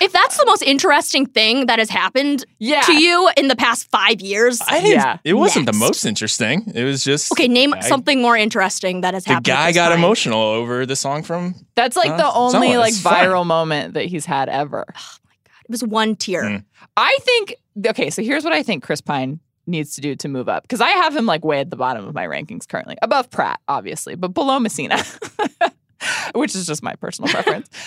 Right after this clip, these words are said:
Speaker 3: <laughs>
Speaker 2: First of all, grow the beard again. The most attracted I've ever been to Chris Pine was when he had the Wrinkle in Time beard and the long hair.
Speaker 3: Yeah, he looked good.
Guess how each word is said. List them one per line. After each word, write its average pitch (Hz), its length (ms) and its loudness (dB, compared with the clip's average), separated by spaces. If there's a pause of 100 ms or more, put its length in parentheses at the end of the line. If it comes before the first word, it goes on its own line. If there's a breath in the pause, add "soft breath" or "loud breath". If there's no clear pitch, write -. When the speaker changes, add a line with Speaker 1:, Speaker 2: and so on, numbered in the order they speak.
Speaker 3:
<laughs> - 240 -20
Speaker 2:
First 494 200 0
of 214 60 4
all, 185 240 0
grow 180 200 2
the 226 80 -4
beard 143 180 -2
again. 139 300 -4 (540)
The 202 60 0
most 233 180 2
attracted 269 360 0
I've 214 80 2
ever 202 240 2
been 214 120 0
to 196 40 -4
Chris 180 200 -4
Pine 160 240 0
was 151 100 -2
when 151 100 0
he 151 60 -2
had 143 160 0
the 139 60 -4
Wrinkle 143 240 -4
in 143 60 -6
Time 135 220 -4
beard 120 320 -4 (720)
and 170 100 0
the 160 80 0
long 147 220 0
hair. 147 240 -2
Speaker 3:
Yeah, 104 200 0 (340)
he 147 80 4
looked 139 180 4
good. 107 240 -2